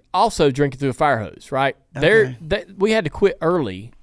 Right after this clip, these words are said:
Speaker 1: in practice to allow them the time to get the car ready, cooled off, new tires on it, everything changed that needs to happen. They gotta tighten it up, put wedge in, drop track bar, all those things.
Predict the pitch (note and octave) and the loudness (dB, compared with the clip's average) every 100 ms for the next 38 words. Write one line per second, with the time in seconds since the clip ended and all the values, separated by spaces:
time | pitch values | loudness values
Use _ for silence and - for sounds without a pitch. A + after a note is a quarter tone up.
0 | - - - - B2+ B2+ D#3 D#3 D#3 F#2 | -20 -20 -20 -14 -10 -2 0 0 -2 -12
1 | - - A#2+ C3 C3+ C3 C#3+ D3 A#2 C3 | -10 -4 0 2 0 2 0 -2 -4 -2
2 | B2+ A#2 A#2+ - C3 B2+ A#2+ G#2 B2+ D#3+ | -2 -4 -6 -6 0 0 0 -2 -2 -2
3 | A2 G2+ - _ - E3+ E3 C3 A2+ A2+ | -4 -10 -16 _ -2 0 0 0 0 -4
4 | - D3 D#3 C#3+ A#2+ A2+ A2 A2 G2+ A#2 | -4 -4 -2 0 -2 -2 -8 -8 -10 -6
5 | D#3 D3+ D#3 C3 - C#3 B2+ A#2 A#2 A#2+ | -6 -4 -6 -6 -6 -6 -6 -10 -12 -12
6 | A2 A2 B2+ - A2 A#2+ _ - _ - | -10 -6 -6 -6 -12 -16 _ -20 _ -4
7 | C3 G#2 - D#3+ D3 C3 A#2+ A#2+ - C#3 | -2 -2 -2 -2 -2 -4 -4 -2 -2 -2
8 | C3+ B2+ A#2+ B2+ B2+ C#3+ D3+ D3 B2 B2 | -2 -4 -4 -6 -2 -2 -2 -6 -8 -6
9 | B2 C3 D3+ C3+ - E3 A2+ A2 | -4 -2 0 -2 -2 -4 -4 -8